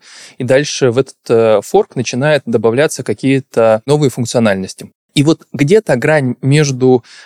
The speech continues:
э, вот такой поделкой шилдиком, м, на open-source и вот действительно, когда вендор уже полностью владеет, э, компетенцией, продуктом в каком-то направлении.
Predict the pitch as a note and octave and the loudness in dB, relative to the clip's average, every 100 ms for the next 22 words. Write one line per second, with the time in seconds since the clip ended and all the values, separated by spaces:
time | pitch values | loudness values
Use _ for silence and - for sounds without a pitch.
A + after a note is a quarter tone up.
0 | - A2 A2 G#2+ A2+ B2 A#2+ - B2+ C3 | -14 -8 -4 -4 -4 -4 -4 0 -2 2
1 | D#3+ C#3+ B2+ - B3 C4 E3 C3+ A#2+ G2+ | 0 0 -4 -2 0 2 0 0 -2 -4
2 | - - - A2+ A2 G2+ - A#2 A#2+ B2 | -10 -20 -10 -6 -4 -6 -4 0 0 0
3 | B2+ A#2 A#2 - G#2+ - G#2 - - - | -4 -4 -2 -2 -2 -4 -14 -18 -20 -20
4 | - G3 F3+ A#2+ B2+ F3 D#3+ A#2+ A2 A#2+ | -2 0 0 -2 -4 -4 -2 -4 -4 -2
5 | B2 A2+ G#2 - _ _ B2+ D#3 D#3+ B2 | 0 2 0 -6 _ _ -2 0 0 -2
6 | - A2+ B2 - C#3+ D3 A#2+ - A2 G#2+ | -4 -4 -4 0 0 0 -4 -6 -4 0
7 | B2 A#2 - - G#2 G2+ G2 - - G#2 | 0 -2 -6 -10 -8 -6 -10 -12 -8 -6
8 | A#2 A2 C#3 A#2 A#2 - A2 G2+ B2+ - | -4 -2 -2 -4 -8 -4 -4 0 -2 -4
9 | A2 F#2+ _ _ - - - G#2+ A2 G#2+ | -10 -10 _ _ -20 -20 -18 -4 0 0
10 | G2+ - - B2+ A2+ G#2 - G2+ F#2+ F2+ | 0 -4 -4 -2 -2 -4 -2 -2 -4 -8
11 | - | -16